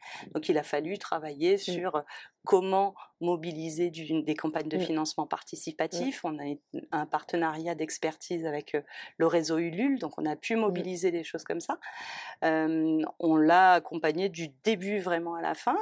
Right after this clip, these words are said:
Speaker 1: et encore aujourd'hui, cinq ans après, on continue à l'appuyer dans son développement. Et elle aussi, elle, euh, elle fonctionne plutôt bien avec, euh, des,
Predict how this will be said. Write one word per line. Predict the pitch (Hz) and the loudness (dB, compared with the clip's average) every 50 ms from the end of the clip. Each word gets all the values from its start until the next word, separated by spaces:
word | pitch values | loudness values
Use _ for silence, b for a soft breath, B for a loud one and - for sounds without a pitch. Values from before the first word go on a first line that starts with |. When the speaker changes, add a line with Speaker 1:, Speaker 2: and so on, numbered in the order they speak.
| 403 - | 2 0
Speaker 1:
et | 185 165 | 0 -2
encore | 156 160 - 170 160 156 | -4 -4 -4 -4 -4 -4
aujourd'hui, | 160 160 - 156 156 - 156 185 233 | -6 -6 -6 -6 -6 -4 -2 -2 -2
cinq | 233 - 196 175 - - | -2 -4 -4 -4 -4 -4
ans | 170 | -4
après, | 165 156 - - 190 | -4 -6 -6 -4 -4
on | 208 208 175 | -4 -4 -4
continue | - 175 165 156 - - 160 160 160 180 208 220 214 | -4 -6 -6 -6 -8 -6 -4 -4 -2 -2 -2 -2 -2
à | 185 175 170 165 | -2 -2 -2 -4
l'appuyer | 160 160 156 - - 156 151 165 | -4 -6 -6 -8 -6 -4 -4 -4
dans | 175 196 190 180 | -2 -4 -6 -6
son | - 196 180 | -4 -4 -4
développement. | 165 165 156 151 156 151 - 175 - - B B B B B B B B _ | -4 -4 -2 -2 -2 -2 -2 -2 -4 -4 B B B B B B B B _
Et | 156 156 | 0 0
elle | 160 151 | 2 4
aussi, | 156 156 156 - - - 214 254 285 | 2 2 2 0 -2 -2 -2 0 0
elle, | 240 196 180 170 | 0 0 2 0
euh, | 165 160 156 151 147 - | 0 0 0 0 -2 -2
elle | - 147 147 147 143 | -2 -4 -6 -8 -10
fonctionne | - - 160 156 - - 233 254 | -6 -4 -4 0 0 0 0 0
plutôt | 254 - 233 - - 196 | -2 -6 -2 2 2 2
bien | 165 160 175 180 - B B B B B B B B B - - | 4 4 2 2 2 B B B B B B B B B -8 -6
avec, | 165 156 156 165 170 - - 165 | -4 -2 -2 -2 -4 -4 -8 -8
euh, | 160 160 156 156 | -8 -6 -6 -8
des, | 151 151 156 151 147 147 143 - - - - - - | -6 -6 -6 -4 -4 -4 -4 -4 -4 -6 -6 -8 -10